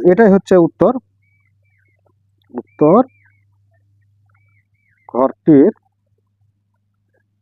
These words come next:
প্রস্থ সাঁইত্রিশ দশমিক পাঁচশো। তো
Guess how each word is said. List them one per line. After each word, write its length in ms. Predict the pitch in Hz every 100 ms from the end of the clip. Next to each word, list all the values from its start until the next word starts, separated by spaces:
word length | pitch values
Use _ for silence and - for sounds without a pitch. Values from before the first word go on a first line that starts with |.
| _ _ _ _ _ _ _ _ _ _ _ _ _ _ -
প্রস্থ 300 | 143 - - 104 - _ _ _ _ _ _ _ _ _ _ _ _ _ _ _ _ _ _ _ _ _ _ _ _ _ _ _ _ _ _ _ _ _ _ _ _ _
সাঁইত্রিশ 440 | - 131 - 143 143
দশমিক 380 | 139 - 139 180 _
পাঁচশো। 560 | 127 135 - - _ 120 - _ _ _ _ _ _ _
তো 60 | _